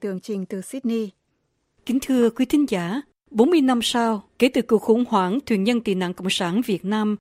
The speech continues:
Speaker 2: năm hai ngàn mười lăm, có vẻ như đang trở thành một thời điểm mới của một cuộc khủng hoảng nhân đạo khác. Đó là thuyền nhân Rohingyas mà hàng ngàn người đang lênh đênh trên biển Andaman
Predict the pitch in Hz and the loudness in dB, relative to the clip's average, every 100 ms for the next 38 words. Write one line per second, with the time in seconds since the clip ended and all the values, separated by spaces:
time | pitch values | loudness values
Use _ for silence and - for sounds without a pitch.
0 | _ - 226 220 208 254 233 202 175 170 | _ -2 0 0 -2 -2 -2 -2 -2 -2
1 | 180 220 208 - 339 269 311 269 277 254 | -2 -4 -4 0 2 2 2 2 0 0
2 | 185 208 233 214 180 170 - 196 165 175 | -2 -2 -2 -4 -2 -6 -6 -8 -4 -2
3 | 226 240 311 - 262 208 - 170 - - | 0 2 0 0 -2 -2 -2 -6 -4 -6
4 | 208 220 175 202 262 233 185 165 170 - | -4 -4 -4 -2 -2 -2 -4 -4 -6 -6
5 | 254 285 - _ _ _ 247 320 262 - | -8 -8 -14 _ _ _ 2 2 2 -2
6 | 190 180 226 233 214 214 214 269 226 165 | -2 0 0 0 0 0 2 0 -2 -4
7 | - - - 196 196 185 220 202 202 196 | -8 -12 -2 0 0 0 -2 0 0 0
8 | 190 196 185 185 254 254 247 226 240 226 | 0 0 -2 -2 -2 0 0 0 0 0
9 | 226 233 185 170 160 247 - 226 - 214 | 0 -2 0 -2 -2 -4 -4 -4 -2 -2
10 | 214 202 | -2 -4